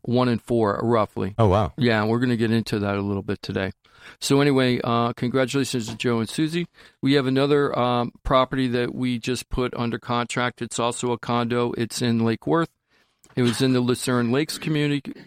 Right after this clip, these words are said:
Speaker 1: community of the Fairway Club. Um, we got that under full asking price, four days on market. We have, um, this one just went on the market today. Congratulations to Todd. We just, uh,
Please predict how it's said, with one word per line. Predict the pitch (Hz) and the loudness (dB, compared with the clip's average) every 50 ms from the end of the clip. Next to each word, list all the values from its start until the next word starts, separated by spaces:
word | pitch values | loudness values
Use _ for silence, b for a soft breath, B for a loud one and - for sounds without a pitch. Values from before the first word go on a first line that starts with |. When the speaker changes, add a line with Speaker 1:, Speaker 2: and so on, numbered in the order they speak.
| - | -14
Speaker 1:
community | - - 143 139 139 139 135 131 | -6 -2 0 0 2 2 0 0
of | 107 | -2
the | 107 | -4
Fairway | 98 - 131 131 135 135 139 139 135 | -4 -4 -2 0 0 0 0 0 -2
Club. | - - 143 135 135 139 139 - _ _ _ _ _ _ _ _ - | -2 -2 0 0 0 -2 -4 -8 _ _ _ _ _ _ _ _ -2
Um, | 123 117 113 113 113 110 113 - - - | 0 0 2 2 2 0 -2 -4 -6 -4
we | 135 123 120 | -2 -2 0
got | 123 131 127 - - | 0 0 0 0 0
that | 135 127 127 | 0 0 0
under | 123 120 113 113 | 0 0 -2 -4
full | - - 139 135 135 131 | -4 -2 -2 0 2 2
asking | 131 127 - - 127 139 131 | 0 0 -2 -2 -4 -4 -2
price, | - - 147 139 143 139 - - - - _ | -2 -2 0 0 0 0 -2 -4 -6 -10 _
four | - 143 135 135 131 | -2 0 2 2 2
days | 117 139 131 135 131 120 139 | 2 0 0 0 0 0 0
on | 131 131 131 | 0 0 0
market. | 131 135 139 - - 180 - - _ _ _ _ _ _ _ _ _ _ _ _ _ _ - | 0 0 -2 -2 -2 -4 -6 -8 _ _ _ _ _ _ _ _ _ _ _ _ _ _ -6
We | - 131 131 135 123 | -2 0 0 2 2
have, | 131 127 127 123 120 110 | 2 2 2 2 0 2
um, | 123 120 120 117 117 113 - _ _ | 2 2 2 2 0 -2 -4 _ _
this | - 113 131 151 - - | -2 0 0 0 2 0
one | 165 151 147 | 0 0 0
just | 123 139 131 - | 0 0 -2 -2
went | 147 135 135 | 0 0 0
on | 135 131 131 | 0 0 0
the | 127 | 0
market | 127 131 135 - - 135 - | 0 0 0 -2 -2 -6 -6
today. | - 135 151 160 139 110 | -2 -2 0 0 -2 -2
Congratulations | - - 107 104 117 117 113 113 120 120 123 117 - 127 113 - | -4 -4 -4 -2 -2 -2 -2 -2 -2 -2 -2 -2 -2 -4 -6 -6
to | - - | -8 -8
Todd. | - - 139 131 123 113 | -4 0 0 2 0 0
We | 110 110 101 | -2 -4 -4
just, | - 120 117 - - - - | -2 -2 -2 -2 -4 -4 -2
uh, | 117 113 113 113 | -2 0 0 -2